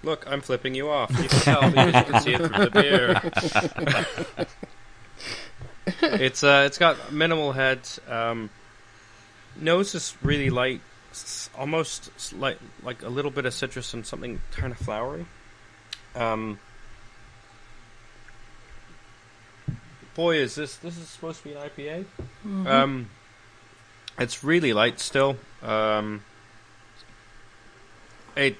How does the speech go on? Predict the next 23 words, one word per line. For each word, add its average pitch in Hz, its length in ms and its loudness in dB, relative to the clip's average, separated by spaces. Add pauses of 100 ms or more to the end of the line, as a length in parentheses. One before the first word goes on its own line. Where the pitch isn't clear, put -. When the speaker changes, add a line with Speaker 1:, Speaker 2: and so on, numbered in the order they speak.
(100)
Speaker 1:
uh, 123 180 6
it 123 160 -4
definitely 135 300 2
has 123 380 0
that 120 140 -2
citrus 117 440 -6
coming 110 300 -4
through 104 420 -4
in, 107 320 -10
in 107 240 -6
a, 98 80 -4 (160)
a 101 40 -8
sweetness, 98 720 -8
a 92 40 -14
sweet - 240 -12
citrus, - 460 -12
which, - 280 -12 (560)
given 113 220 -2
that 95 100 -8
they've 104 160 -6
told 104 240 0
me 101 100 -2
it's - 800 -12